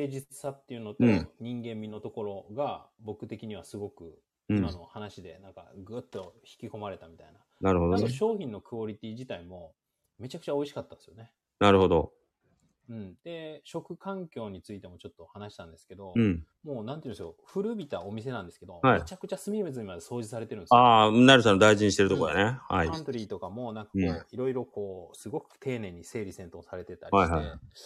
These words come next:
Speaker 1: いや、素晴らしいな、みたいな。
Speaker 2: なるほどね。
Speaker 1: っていうところで、僕ファンになってたなっていう。
Speaker 2: がっちりハート持っていかれてますね。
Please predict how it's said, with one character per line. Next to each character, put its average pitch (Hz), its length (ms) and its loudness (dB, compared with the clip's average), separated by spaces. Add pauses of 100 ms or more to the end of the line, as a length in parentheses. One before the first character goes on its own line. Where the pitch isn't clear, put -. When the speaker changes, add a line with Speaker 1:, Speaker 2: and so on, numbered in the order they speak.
(420)
Speaker 1:
い - 40 -16
や、 101 120 -14
素 - 140 -20
晴 - 60 -8
ら 117 100 -4
し 113 180 -12
い 92 40 -10
な、 87 220 -20
み 92 80 -20
た - 100 -20
い - 100 -20
な。 - 360 -12
Speaker 2:
な 73 60 -4
る 71 100 -4
ほ 71 120 -4
ど 69 120 -4
ね。 71 120 -6
Speaker 1:
っ 76 80 -4
て 104 60 -6
い 139 80 -6
う 139 40 -10
と 139 120 -18
こ 143 120 -6
ろ 123 80 -6
で、 87 240 -16 (440)
僕 104 220 -16
フ - 60 -20
ァ 104 120 -12
ン 101 80 -12
に 87 80 -16
な 92 100 -14
っ - 80 -20
て 95 100 -18
た 82 120 -18
な 90 180 -20
っ 90 60 -20 (380)
て - 120 -20
い - 40 -20
う。 - 40 -20 (220)
Speaker 2:
が 120 120 6
っ 123 60 6
ち - 160 10
り 143 60 12
ハ 113 140 8
ー 110 40 8
ト 110 80 8
持 104 100 6
っ 87 40 -2
て 101 80 4
い - 20 2
か 98 80 10
れ 95 60 8
て 92 60 6
ま 90 140 4
す 85 80 -4
ね。 80 100 0